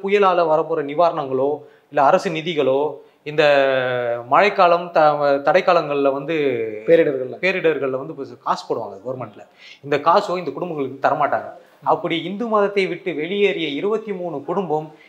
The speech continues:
Speaker 1: இன்னமும் எங்க கிராமத்துல ஊரை விட்டு ஒதுக்கப்பட்டு தான் இருக்கு. But அவங்களால expose பண்ண முடியல.
Speaker 2: ம்.
Speaker 1: அப்-, அப்பாவிகள்,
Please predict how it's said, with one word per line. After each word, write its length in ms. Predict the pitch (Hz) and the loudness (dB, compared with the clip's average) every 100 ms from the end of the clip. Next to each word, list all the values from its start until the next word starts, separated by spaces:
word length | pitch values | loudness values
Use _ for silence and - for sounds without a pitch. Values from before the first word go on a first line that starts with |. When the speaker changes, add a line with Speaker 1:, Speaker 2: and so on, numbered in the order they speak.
| - | -6
Speaker 1:
இன்னமும் 480 | 160 196 208 214 208 | -4 0 -2 -2 -4
எங்க 240 | 175 160 | -2 -2
கிராமத்துல 760 | 135 147 170 165 143 143 156 151 - _ _ _ _ _ | 0 0 -2 -6 -2 0 0 -2 -10 _ _ _ _ _
ஊரை 260 | 151 196 190 | 0 2 2
விட்டு 420 | 151 - 156 143 | 0 -4 -2 0
ஒதுக்கப்பட்டு 400 | 160 131 131 123 | 0 0 0 0
தான் 140 | 135 127 | 2 2
இருக்கு. 300 | 117 113 - _ _ _ _ 208 | 0 -12 -16 _ _ _ _ -4
But 120 | 247 | 0
அவங்களால 400 | 220 196 208 233 220 190 165 156 | 2 4 4 6 4 4 4 2
expose 400 | 156 - 254 - | -4 2 2 2
பண்ண 200 | 180 165 | -2 -2
முடியல. 460 | 170 165 202 175 104 - _ _ | -6 -2 0 0 -4 -10 _ _
Speaker 2:
ம். 220 | 139 123 113 _ _ _ - - | -20 -20 -20 _ _ _ -14 -14
Speaker 1:
அப்-, 160 | - _ _ | -14 _ _
அப்பாவிகள், 640 | - - 226 185 131 104 | -6 2 2 2 -2 -4